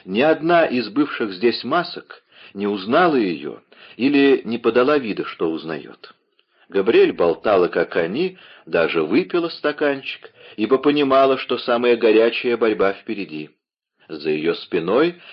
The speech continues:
кто-то прошептал: «Пойдемте». Габриэль посмотрела через плечо, выжидая, чтобы маска назвала себя. «Сагон», прошептала маска в бирюзовом платье, какое было на всех придворных дамах.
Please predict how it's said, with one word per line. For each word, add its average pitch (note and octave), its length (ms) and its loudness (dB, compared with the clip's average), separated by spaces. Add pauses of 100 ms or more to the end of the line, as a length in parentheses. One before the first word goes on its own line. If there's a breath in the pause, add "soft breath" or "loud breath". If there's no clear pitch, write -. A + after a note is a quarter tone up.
(140)
кто-то A2+ 340 0
прошептал: A#2 800 -4
«Пойдемте». D2 880 -10 (920 loud breath)
Габриэль A#2 420 4
посмотрела A2+ 640 0
через G2 240 -4
плечо, F#2+ 420 -2
выжидая, A2 460 0
чтобы G2 280 -4
маска F#2 360 -4
назвала F#2+ 400 -2
себя. E2 480 -4 (260 soft breath)
«Сагон», F2 720 -6 (420 soft breath)
прошептала F#2+ 580 -2
маска F2+ 600 -2 (240 loud breath)
в E2 120 -12
бирюзовом E2+ 640 0
платье, E2+ 600 -6 (200 soft breath)
какое F2 360 -2
было E2 220 0
на F2 120 -4
всех - 320 -6
придворных D#2+ 540 -4
дамах. D#2 460 -8